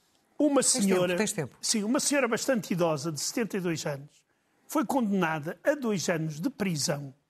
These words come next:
Speaker 1: ou a uma multa de cerca de mil euros por ter difamado as Forças Armadas russas.
Speaker 2: Ah, sim.
Speaker 1: E a senhora
Speaker 2: O que é que ela
Speaker 1: pediu
Speaker 2: disse?
Speaker 1: ao juiz imediatamente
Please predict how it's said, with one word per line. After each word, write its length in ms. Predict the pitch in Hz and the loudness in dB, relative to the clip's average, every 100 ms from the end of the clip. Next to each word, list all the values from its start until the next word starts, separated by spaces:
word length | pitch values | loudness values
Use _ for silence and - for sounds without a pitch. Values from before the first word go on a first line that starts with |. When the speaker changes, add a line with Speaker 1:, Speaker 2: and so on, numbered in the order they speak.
| _ _ _ - | _ _ _ 0
Speaker 1:
ou 260 | 302 247 | 2 4
a 180 | 226 294 | 4 4
uma 140 | 262 196 | 2 2
multa 720 | 190 220 208 - 165 143 - _ _ _ 170 | 2 2 0 0 -2 -2 -8 _ _ _ -2
de 180 | 160 | 0
cerca 500 | - - 285 220 190 | 2 2 2 0 -2
de 140 | 147 175 | -2 0
mil 500 | 202 262 196 151 156 - | 2 4 2 -2 -4 0
euros 600 | 185 165 165 190 - - _ _ _ _ - | 2 2 -2 -6 -18 -20 _ _ _ _ -2
por 140 | 233 | 0
ter 260 | - 269 254 | 2 2 2
difamado 840 | 233 - 226 208 214 226 - 226 | -2 0 2 4 2 0 -8 -8
as 140 | 262 - | -4 -4
Forças 440 | - 202 - 185 | -2 -2 -2 -2
Armadas 680 | 190 185 196 196 190 208 - _ _ _ - | -2 0 -2 -2 -8 -12 -18 _ _ _ -2
russas. 560 | 202 226 - 151 - _ - | 0 0 -2 -8 -12 _ -14
Speaker 2:
Ah, 80 | 160 | -4
sim. 200 | 277 339 | 2 2
Speaker 1:
E 40 | |
a 60 | 247 | 2
senhora 480 | - 247 240 214 | 0 2 4 4
Speaker 2:
O 20 | 196 | 2
que 60 | |
é 40 | 202 | 0
que 60 | |
ela 60 | 185 | 2
Speaker 1:
pediu 160 | 311 | 4
Speaker 2:
disse? 140 | 311 254 | 4 2
Speaker 1:
ao 80 | 190 | 2
juiz 500 | 151 175 165 156 220 | 0 -2 -2 -2 0
imediatamente 960 | 254 240 226 202 - 175 156 147 147 | 0 2 2 2 0 -2 -2 -4 -8